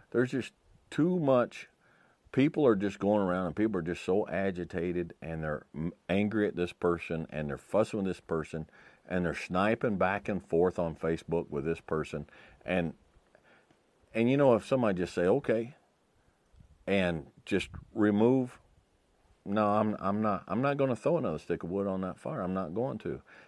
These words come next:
You're, you're welcome to believe and to think what you want to think, and I'm not obligated to get on here and to change your mind. It is not my obligation and my responsibility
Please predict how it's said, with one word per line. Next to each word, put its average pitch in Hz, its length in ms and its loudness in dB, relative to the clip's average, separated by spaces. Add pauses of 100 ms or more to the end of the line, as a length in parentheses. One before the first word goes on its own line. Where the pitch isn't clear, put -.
(120)
You're, 135 420 4
you're 107 160 4
welcome 135 580 2 (640)
to 113 160 6
believe 107 580 4
and 113 180 -2
to 131 100 0
think 104 340 -2
what 95 240 -2
you 101 100 -2
want 95 260 -2
to 98 100 -2
think, 90 480 -4
and 85 240 -2 (100)
I'm 101 540 2
not 107 420 0 (400)
obligated 85 800 -2 (600)
to 98 100 0
get 90 240 0
on 85 200 0
here 85 240 0
and 85 180 -4
to 82 80 -4
change 85 420 -4
your 87 160 -2
mind. 85 420 -4
It 87 160 -2
is 82 180 -2
not 110 280 -2
my 110 180 -2
obligation 98 840 -2
and 73 80 -4
my 80 200 -4
responsibility 82 1120 -4